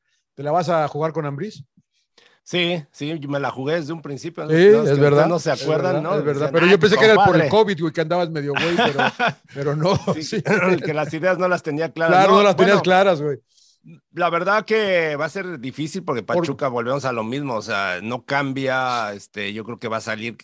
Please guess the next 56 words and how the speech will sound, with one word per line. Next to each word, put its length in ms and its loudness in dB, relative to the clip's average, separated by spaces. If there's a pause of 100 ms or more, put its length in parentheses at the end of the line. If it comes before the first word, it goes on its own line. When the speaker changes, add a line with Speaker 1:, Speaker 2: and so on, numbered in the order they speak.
(120)
Speaker 2:
y, 380 -6
y, 340 -8
y 40 -10
sería 260 -4
un 100 -4
error 260 -4
de 100 -4
Almada 440 -6
cambiar 320 -10
a 100 -6
la 80 -4
última 440 -6
hora, 240 -6
¿no? 160 -12
O 80 -12
sea, 320 -18 (120)
todo 160 -10
lo 140 -12
que 100 -16
le 120 -10
ha 60 -6
dado 460 -10
resultado, 760 -10 (160)
yo 140 -14
creo 100 -12
que 140 -14
lo 80 -10
va 80 -6
a 100 -12
poner. 380 -8 (360)
Aquí 320 -8
nada 140 -4
más 240 -4
el, 380 -6
ahora 180 -4
sí 140 -10
que 140 -6
la 120 -2
duda 340 -4
es 120 -8
si, 380 -12
eh, 340 -12
Nacho 480 -6
en 80 -4
el 120 -10
tema 320 -6
de, 280 -6
otra 240 -8
vez, 100 -8
la 100 -6
defensa, 500 -10
tiene 280 -10
que 120 -8
mejorar 440 -8
muchos 300 -12
aspectos. 680 -14